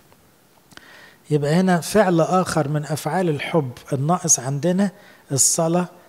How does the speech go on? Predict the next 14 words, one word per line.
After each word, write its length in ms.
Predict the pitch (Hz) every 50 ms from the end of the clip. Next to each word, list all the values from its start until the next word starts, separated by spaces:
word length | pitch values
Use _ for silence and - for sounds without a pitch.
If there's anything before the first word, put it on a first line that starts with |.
| _ _ _ -
بأمانة 580 | 131 156 135 147 139 147 151 156 165 170 180
من 200 | 170 160 151 139
أجل 280 | 170 160 151 123 127 127
الآخرين. 540 | 127 131 123 123 - - 127 113 107 101 107 - - - - - - _ _
تعالوا 260 | - 165 185 214 214
نراجع 320 | 190 165 202 196 165 170 160
السبع 440 | 139 - - 180 160 165 151 135 135
أفعال. 380 | 123 - 151 156 185 226 233 - - - - - - - _ _ _ _ _ _ _ _ _ - - - - - - - _ _ _ -
أول 320 | 180 208 226 220 196 180 156
فعل 360 | - - 208 190 180 165 156
نحتاجه 600 | 160 - - - - 185 190 208 214 208 240 240 - - -
المبادرة، 840 | 165 165 165 160 165 151 156 156 151 143 143 156 165 185 220 233 - - - - - - - - - -
تاني 260 | 185 185 175 170 156
فعل 400 | - - 185 175 156 151 147